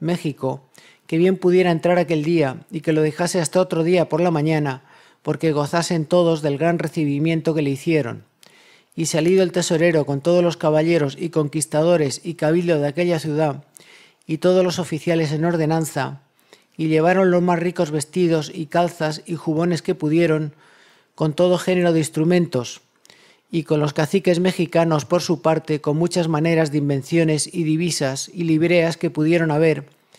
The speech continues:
y la laguna llena de canoas e indios guerreros en ellas, según de la manera que solían pelear con nosotros en los tiempos de Gautemuz, y los que salieron por las calzadas.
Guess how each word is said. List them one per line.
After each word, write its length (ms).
y 80
la 120
laguna 400
llena 240
de 140
canoas 560
e 100
indios 360
guerreros 480
en 100
ellas, 480
según 360
de 100
la 120
manera 340
que 120
solían 360
pelear 420
con 140
nosotros 600
en 140
los 160
tiempos 320
de 120
Gautemuz, 760
y 60
los 180
que 100
salieron 420
por 120
las 160
calzadas. 720